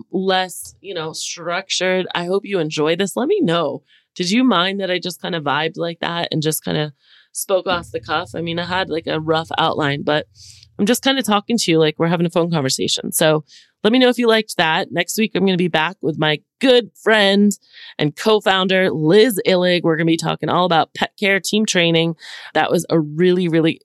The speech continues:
exciting episode to do. And I've got a lot more awesomeness scheduled for you guys coming out to kinda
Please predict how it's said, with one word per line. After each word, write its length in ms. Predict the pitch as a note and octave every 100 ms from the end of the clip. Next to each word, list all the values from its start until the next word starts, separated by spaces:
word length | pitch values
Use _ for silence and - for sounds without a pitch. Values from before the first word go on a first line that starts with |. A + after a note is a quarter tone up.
| -
exciting 680 | - - - D#3 D3+ C#3+
episode 400 | - D3+ - D3 D#3
to 60 |
do. 220 | D#3+ D3+
And 80 | D3
I've 100 | C#3+
got 120 | G3
a 60 | A3
lot 240 | F3+ C3+
more 380 | D3 E3 D#3 D3 -
awesomeness 600 | D3+ C#3+ D#3 C#3+ C#3+ - - - - -
scheduled 540 | - E3+ D#3+ C#3+ C#3
for 80 | D3
you 160 | D3
guys 340 | D#3 D3 C#3 -
coming 280 | - D#3 D3
out 300 | C3 C3+ -
to 80 | -
kinda 300 | D3+ D3